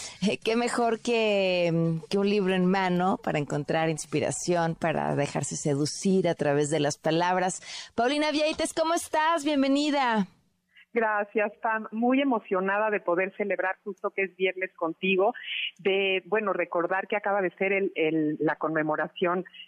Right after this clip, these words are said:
Speaker 2: del Día Mundial de la Poesía el veintiuno de marzo, eh, según la unesco y según todos los que, eh, amamos esta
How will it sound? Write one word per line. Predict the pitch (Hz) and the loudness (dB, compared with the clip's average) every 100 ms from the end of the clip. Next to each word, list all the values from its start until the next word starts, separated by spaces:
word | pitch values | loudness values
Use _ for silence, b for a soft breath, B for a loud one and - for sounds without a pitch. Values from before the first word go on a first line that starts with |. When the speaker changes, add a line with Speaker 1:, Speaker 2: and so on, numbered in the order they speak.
| _ | _
Speaker 2:
del | - 175 170 147 139 143 | 0 2 2 2 -2 0
Día | 156 165 | 0 0
Mundial | 165 160 175 170 | 0 2 0 0
de | 175 | 0
la | 180 160 | -2 0
Poesía | 151 151 175 175 | 0 0 0 0
el | 175 | 0
veintiuno | 147 - 165 170 | -2 0 0 2
de | 165 156 | 0 0
marzo, | 156 156 - 170 B B B - | -2 -4 -2 -2 B B B -2
eh, | 151 143 | 0 0
según | 160 160 175 | 0 2 2
la | 190 | 2
unesco | 185 185 - 202 | 0 -4 -2 -2
y | |
según | 175 165 175 | 0 0 0
todos | 185 190 | 0 0
los | 175 165 _ | 0 -4 _
que, | 151 147 | 0 0
eh, | - - 175 165 | -4 -8 -4 -2
amamos | 165 175 185 190 190 - | -2 -2 -4 -2 -6 -2
esta | 175 - - 175 165 | -4 -4 -4 -2 -4